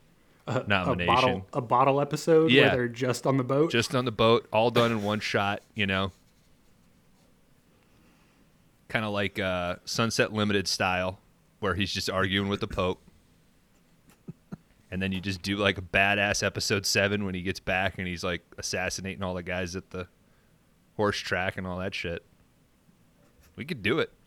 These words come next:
Speaker 2: What's the, what, uh, not Mario Puzo. Who's the True Detective guy? Nick something. Pazzialo or Pizziano.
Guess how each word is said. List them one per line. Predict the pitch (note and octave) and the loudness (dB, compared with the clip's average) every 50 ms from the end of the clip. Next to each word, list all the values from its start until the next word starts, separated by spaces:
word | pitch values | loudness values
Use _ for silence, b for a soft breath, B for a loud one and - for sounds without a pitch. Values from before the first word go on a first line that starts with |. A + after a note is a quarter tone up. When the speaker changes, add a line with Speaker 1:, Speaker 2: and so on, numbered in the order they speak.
| _ | _
Speaker 2:
What's | - A2+ C#3 - | 0 0 0 0
the, | - F3 F3+ E3+ - - _ - | 2 2 2 2 2 -2 _ 0
what, | A2+ A2 - - - | 0 0 0 0 -2
uh, | A2 G2+ G2 - _ _ _ _ _ _ _ _ - _ _ - | -2 -2 -2 -4 _ _ _ _ _ _ _ _ -20 _ _ -12
not | G#2 F2+ - - _ _ | -12 -12 -12 -14 _ _
Mario | - F2+ D#2+ D#2 D#2+ D#2+ D#2+ | -12 -10 -8 -8 -8 -8 -10
Puzo. | - - F#2 F2 E2 E2 E2+ E2 E2 | -10 -10 -10 -10 -8 -8 -8 -8 -6
Who's | - B2 A#2+ G#2+ G#2+ | -4 -6 -4 -2 0
the | A2+ A2+ A2 | 2 2 2
True | G2+ - - B2+ A#2 | 0 0 -2 -2 -2
Detective | G#2+ G#2 - - G#2+ G#2 - A#2+ A2 G#2+ | -2 -2 -2 -2 -4 -2 -4 -8 -6 -4
guy? | A2 A2 A2 A2 A2 _ _ _ _ _ _ _ _ _ _ _ _ _ _ _ _ _ _ _ _ - - _ _ _ - | -4 -2 -2 -4 -6 _ _ _ _ _ _ _ _ _ _ _ _ _ _ _ _ _ _ _ _ -20 -20 _ _ _ -12
Nick | - F#2+ G2 F2+ - - | -8 -6 -6 -6 -6 -6
something. | - - G2+ - G#2 G2+ G2+ - _ - _ _ _ _ _ _ _ _ - | -4 -4 -4 -4 -4 -8 -8 -10 _ -20 _ _ _ _ _ _ _ _ -6
Pazzialo | - G#2+ G#2+ G#2 G2 G#2 G2+ G2+ G#2 G#2 G#2 G#2 G#2 G2+ | -2 0 2 2 2 0 0 0 0 2 2 2 0 0
or | G2+ F#2 E2+ E2 - | 0 -2 -4 -8 -8
Pizziano. | - - A2 F#2+ F#2+ G2+ G2+ G2+ G2 G2 G2 G2 G2 G2+ G2+ G2 F#2+ | -6 -6 -6 -6 -4 -4 -4 -4 -4 -4 -4 -4 -4 -4 -6 -6 -8